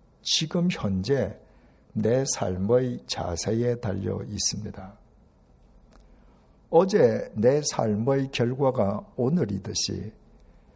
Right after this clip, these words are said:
오늘의 결과가 내일일 것임을 알고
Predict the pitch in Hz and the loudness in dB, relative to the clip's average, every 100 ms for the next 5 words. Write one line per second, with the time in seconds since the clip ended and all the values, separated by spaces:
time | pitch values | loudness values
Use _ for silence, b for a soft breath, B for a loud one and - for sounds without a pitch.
0 | b b b b - - 160 202 196 143 | b b b b -4 2 4 4 4 2
1 | 113 - 127 143 147 143 113 101 - b | 2 0 0 2 0 2 0 -2 -8 b
2 | b b b _ 104 104 143 202 185 165 | b b b _ 0 4 6 4 2 2
3 | 131 - 113 - 135 117 101 - 85 90 | 0 0 -2 -2 0 0 0 -2 -4 -2
4 | 95 98 160 175 - | -2 2 2 2 -2